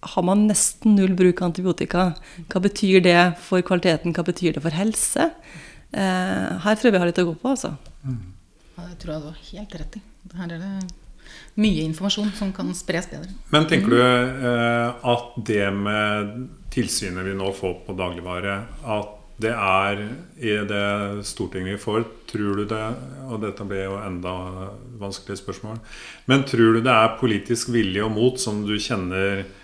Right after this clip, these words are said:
Speaker 2: miljøet, til faktisk å, mm, gjøre noe med det og mene noe med de fagre ordene, at det ikke bare blir at vi oppretter et tilsyn,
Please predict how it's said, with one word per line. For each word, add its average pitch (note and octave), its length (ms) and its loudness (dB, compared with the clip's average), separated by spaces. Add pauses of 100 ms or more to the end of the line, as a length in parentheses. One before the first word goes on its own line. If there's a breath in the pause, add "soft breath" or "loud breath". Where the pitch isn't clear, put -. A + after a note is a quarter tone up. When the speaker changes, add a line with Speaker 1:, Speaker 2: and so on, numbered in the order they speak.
(340 loud breath)
Speaker 2:
miljøet, G#2+ 500 0
til G#2+ 300 -2
faktisk - 840 -6 (100)
å, G#2+ 500 -2
mm, A#2 300 -2 (180)
gjøre G#2+ 380 2
noe G#2 80 -2
med G2 220 0
det G#2 120 -2
og A2 220 -4
mene F#2 300 -4
noe G2 100 -4
med F#2+ 560 -4 (240)
de G#2 160 -4
fagre F#2+ 300 -2
ordene, A#2 360 -2
at G2 100 -6
det G#2 140 -6
ikke F#2+ 160 -10
bare G2 240 -2
blir F#2+ 640 -4 (160)
at G2+ 160 -10
vi G#2 80 -2
oppretter F#2+ 420 -4
et G2 80 -4
tilsyn, G#2+ 460 -4